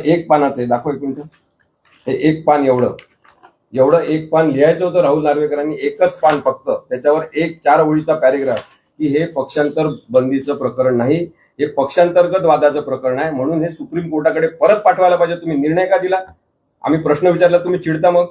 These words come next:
कोणी लिहून दिला तुम्हाला निर्णय असं म्हटलं तर मग लोक चिडतात मग पुन्हा.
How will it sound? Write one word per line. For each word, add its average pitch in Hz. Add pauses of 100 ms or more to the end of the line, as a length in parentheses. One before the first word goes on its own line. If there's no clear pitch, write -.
(640)
कोणी 190
लिहून 185
दिला 190
तुम्हाला 180
निर्णय 170
असं 170
म्हटलं 170
तर 175
मग 170
लोक 156
चिडतात 165
मग 165
पुन्हा. 156